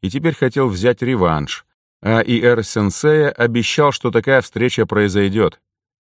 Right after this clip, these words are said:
Как по мне, странная цель, ну да ему виднее, зачем жить. Да, цель жизни. Я вот теперь не знал, какая у меня цель. Хотелось бы свалить подальше от всех,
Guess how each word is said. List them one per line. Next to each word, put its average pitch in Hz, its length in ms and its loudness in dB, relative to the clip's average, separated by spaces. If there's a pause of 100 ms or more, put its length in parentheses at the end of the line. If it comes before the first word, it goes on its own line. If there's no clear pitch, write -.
Как - 240 -4
по 90 140 0
мне, 90 240 0
странная 113 560 -2
цель, 85 420 -2
ну 123 160 -8
да 143 80 -4
ему 143 240 -2
виднее, 101 500 0
зачем 80 380 -4
жить. 73 320 -10 (920)
Да, 104 380 0 (420)
цель 131 320 -2
жизни. 78 580 -6 (340)
Я 110 200 2
вот 160 160 -2
теперь 170 300 0
не 180 160 2
знал, 101 420 0
какая 82 380 0
у 80 80 0
меня 82 260 0
цель. 80 340 -4 (460)
Хотелось 110 420 0
бы 113 140 -2
свалить 120 380 0
подальше 117 420 2
от 123 100 0
всех, - 360 -4